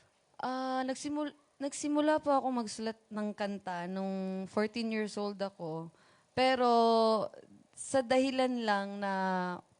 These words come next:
parang diary. Ganun. Kasi may, sa, uso kasi diary dati po, di ba? Tapos gumagawa sila ng journal. Eh, dun ako nahihirapan po eh, yung,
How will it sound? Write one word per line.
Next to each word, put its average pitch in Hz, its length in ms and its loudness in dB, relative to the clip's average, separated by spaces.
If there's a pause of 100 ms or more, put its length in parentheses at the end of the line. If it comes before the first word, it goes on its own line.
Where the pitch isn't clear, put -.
(160)
parang 269 320 4 (160)
diary. 185 560 -2 (480)
Ganun. 175 320 -12
Kasi 247 400 0
may, 240 160 0 (560)
sa, - 160 -12 (720)
uso 294 240 0
kasi 320 160 -4
diary 233 480 2
dati 208 320 -2
po, 196 160 -6
di 185 80 -4
ba? 165 240 -8 (400)
Tapos 202 560 -2
gumagawa 190 400 -2
sila 190 240 -4
ng 190 80 -8
journal. 196 560 -4 (320)
Eh, - 80 -6
dun 320 240 -2
ako 302 160 -2
nahihirapan 240 720 -2
po 233 240 0
eh, 202 160 2
yung, 196 320 0